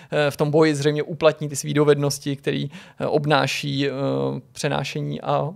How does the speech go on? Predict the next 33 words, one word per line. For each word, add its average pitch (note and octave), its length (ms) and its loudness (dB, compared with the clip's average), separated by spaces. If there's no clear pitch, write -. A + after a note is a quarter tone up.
mm, D#3+ 280 -8
placírování D3 840 2
bloků. C#3+ 520 4
Jak D#3+ 220 4
velký B3 280 6
to G3 100 2
oznámení D#3+ 500 -2
bylo, C#3+ 400 -2
o D#3 60 -4
tom, F3 160 -2
myslím, E3 280 -4
nejlépe D#3 360 2
svědčí, E3+ 640 -2
eh, D#3+ 40 0
zpráva, D3+ 400 2
která E3 240 2
sice F3+ 240 -4
není F#3+ 180 -2
potvrzená, D#3+ 840 2
ale F3 240 6
zřejmě E3 380 0
se F3 120 -2
skutečně E3 340 -2
s - 40 -12
tím F3+ 120 -4
oznámením E3 480 -2
pojí, D#3+ 300 -2
a D#3 60 -2
sice, E3 260 -6
že E3+ 100 0
v E3 60 -4
momentě, E3 420 -2
kdy E3+ 220 0